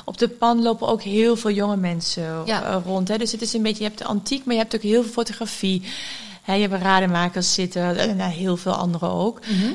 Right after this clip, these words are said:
Speaker 1: met hele mooie kunst. Eh, dus eigenlijk willen we met de stand, ehm, een beetje dat hele vrouwelijke, vrolijk, jonger. En,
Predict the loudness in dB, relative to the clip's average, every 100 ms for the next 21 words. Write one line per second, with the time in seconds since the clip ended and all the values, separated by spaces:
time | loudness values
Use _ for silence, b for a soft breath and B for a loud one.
0 | -4 -6 -6 -6 -2 0 0 0 -2 -2
1 | -4 -2 -4 -10 b b b b _ -4
2 | 0 0 0 -2 -6 0 4 4 2 -2
3 | 0 2 2 0 -2 -4 0 2 2 -2
4 | -8 -18 -10 -6 -4 -4 -4 -6 -12 _
5 | _ _ _ _ -4 0 0 0 -4 -2
6 | 0 2 0 -2 0 4 6 6 4 2
7 | 0 -4 -4 -8 0 4 6 4 2 -2
8 | -4 -4 0 2 2 0 -4 B B B
9 | B -16 -12 -2 2 2